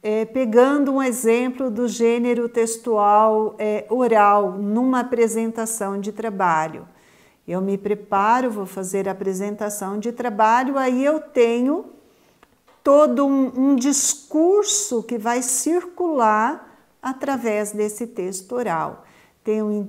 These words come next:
um interlocutor, tem uma linguagem precisa que eu vou utilizar, tem um modo com que eu vou me dirigir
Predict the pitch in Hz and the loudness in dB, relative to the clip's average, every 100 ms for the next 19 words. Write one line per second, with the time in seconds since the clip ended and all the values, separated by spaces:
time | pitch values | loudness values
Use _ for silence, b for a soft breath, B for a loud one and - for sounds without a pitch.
0 | - 220 214 214 202 208 196 196 185 190 | -6 -4 -2 -2 -2 -4 -2 -4 -6 -8
1 | 240 - 240 220 214 208 202 196 196 190 | -16 -6 0 4 4 4 0 -2 -6 -4
2 | 196 196 202 190 202 220 233 233 226 208 | -4 -4 -6 0 4 4 4 2 -4 -8
3 | 208 - _ 240 262 269 - - 233 233 | -8 -12 _ -4 -2 -2 -4 -4 -4 -4
4 | 202 190 190 214 214 190 180 180 196 190 | -4 -6 -2 0 0 0 -4 -4 -6 -8
5 | 214 220 214 220 208 208 208 208 B B | -8 -6 -4 0 4 4 2 0 B B
6 | B B _ 269 285 269 240 233 240 269 | B B _ 2 4 4 6 6 6 6
7 | 254 202 196 226 226 233 226 233 226 220 | 4 2 0 0 -2 -2 -2 0 2 2
8 | 202 202 220 190 226 247 226 202 208 262 | -2 -2 -4 -2 -2 -2 -4 -4 -4 -6
9 | - | -10